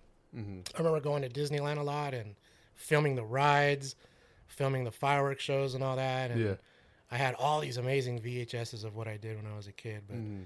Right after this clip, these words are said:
Speaker 2: so I don't know. I guess I've always just kinda sort of had a camera, um, but I never really commentated while I was filming. That kinda was, was new
Speaker 1: Yeah,
Speaker 2: for me,
Speaker 1: you were
Speaker 2: so.
Speaker 1: just filming,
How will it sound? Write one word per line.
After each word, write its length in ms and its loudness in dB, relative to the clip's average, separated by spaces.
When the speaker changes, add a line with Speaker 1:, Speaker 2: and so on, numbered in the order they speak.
Speaker 2:
so 160 -6
I 140 4
don't 100 10
know. 80 4
I 160 4
guess 240 4
I've 120 4
always 280 4
just 160 -4
kinda 220 0
sort 240 -4
of 100 -4
had 140 -4
a 40 -10
camera, 540 -4
um, 600 -8
but 120 -6
I 100 -4
never 260 4
really 180 0
commentated 720 -2
while 180 -6
I 100 -10
was 200 -10
filming. 380 -8
That 200 -12
kinda 220 -12
was, 160 -18
was 180 -16
new 100 -10
Speaker 1:
Yeah, 220 0
Speaker 2:
for 60 -4
me, 60 -4
Speaker 1:
you 100 -4
were 60 -4
Speaker 2:
so. 60 -4
Speaker 1:
just 140 -12
filming, 500 0